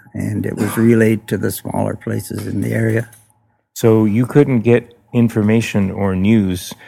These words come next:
Speaker 2: uh, at the drop of a hat like we can today?
Speaker 1: Oh, no. Uh, the reporters would come from Toronto and Montreal for any big event in Saskatchewan, and they'd come in with the, what they called press, and, uh,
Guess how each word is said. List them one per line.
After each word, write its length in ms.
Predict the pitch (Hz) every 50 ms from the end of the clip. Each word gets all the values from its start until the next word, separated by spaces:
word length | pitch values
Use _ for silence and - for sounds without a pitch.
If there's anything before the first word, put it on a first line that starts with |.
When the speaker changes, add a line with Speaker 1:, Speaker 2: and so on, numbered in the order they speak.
| - - _ _ -
Speaker 2:
uh, 180 | 107 98 98 -
at 160 | 101 98 -
the 80 | - 90
drop 280 | - 104 101 101 104 -
of 80 | 92 92
a 40 | 92
hat 240 | 98 104 104 - -
like 220 | 85 82 80 -
we 100 | - 87 82
can 260 | - 95 90 90 85
today? 420 | - 87 92 90 90 80 73 69 - - - - _ _ _
Speaker 1:
Oh, 200 | - 135 139 139
no. 180 | 135 127 127 139 135 - - -
Uh, 520 | 131 123 127 127 123 123 117 117 113 - - _ _ _ - _ _ _ _ _ _
the 400 | - 131 123 123 117 113 113 110 - - _
reporters 560 | - 131 127 120 - 143 143 143 143 139 120 127
would 160 | 123 117 -
come 220 | - 131 123 110
from 180 | - 120 120 113
Toronto 480 | - - 117 117 120 131 123 131 127
and 100 | 123 123
Montreal 600 | 123 127 123 120 - 117 120 123 127 131 123 123
for 200 | 120 - - 110
any 340 | 113 120 120 107 117 117 107 -
big 200 | 120 127 131 127
event 360 | 131 123 104 113 113 107 98 101
in 120 | 101 107
Saskatchewan, 800 | - - 107 - - - 120 113 113 110 - - 117 113 110 117
and 140 | 110 110 110
they'd 260 | 117 107 107 120 -
come 180 | - 131 113 110
in 220 | 120 120 110 104
with 180 | 101 101 95 - - - - - - - - -
the, 200 | 117 104 92 -
what 320 | - 110 120 101 - -
they 100 | - 95
called 400 | - - 117 104 110 98 - _
press, 460 | - 127 123 110 - - - - - _
and, 400 | - 110 107 107 104 110 104 -
uh, 180 | - 110 104